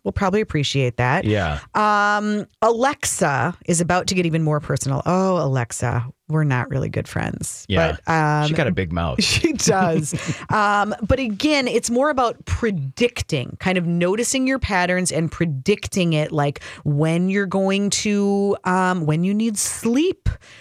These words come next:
Speaker 1: when you're stressed out, making
Speaker 2: Right.
Speaker 1: adjustments in your environment, making it hotter, colder, dimmer, lighter, to try to predict your
Speaker 2: It seems a
Speaker 1: mood
Speaker 2: little
Speaker 1: and needs.
Speaker 2: judgmental.
Speaker 1: Little freaky.
Speaker 2: Don't you
Speaker 1: Yeah.
Speaker 2: think?
Speaker 1: Um, and then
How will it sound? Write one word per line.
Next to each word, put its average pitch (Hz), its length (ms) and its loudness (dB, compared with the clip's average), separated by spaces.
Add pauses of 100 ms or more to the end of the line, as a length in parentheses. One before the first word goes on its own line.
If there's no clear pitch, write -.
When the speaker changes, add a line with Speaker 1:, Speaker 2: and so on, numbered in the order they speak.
(120)
Speaker 1:
when 160 480 2
you're 247 120 2
stressed 240 720 0
out, 359 540 0 (260)
making 214 420 2
Speaker 2:
Right. 185 100 2
Speaker 1:
adjustments 311 800 0
in 277 200 2
your 294 180 2
environment, 220 1160 0
making 160 280 0
it 220 100 0
hotter, 247 680 0
colder, 254 680 0
dimmer, 202 600 0
lighter, 160 500 0 (300)
to 208 100 -2
try 196 260 0
to 190 80 -2
predict - 560 -4
your 170 640 0
Speaker 2:
It - 40 -16
seems 160 180 2
a 170 40 4
Speaker 1:
mood 185 120 2
Speaker 2:
little 120 200 2
Speaker 1:
and 165 120 0
needs. 160 240 2
Speaker 2:
judgmental. 87 480 0
Speaker 1:
Little 160 400 2
freaky. 262 760 -4
Speaker 2:
Don't - 100 4
you 233 60 4
Speaker 1:
Yeah. 220 280 2
Speaker 2:
think? 165 100 -4 (280)
Speaker 1:
Um, 233 280 2
and 311 240 2
then 403 180 2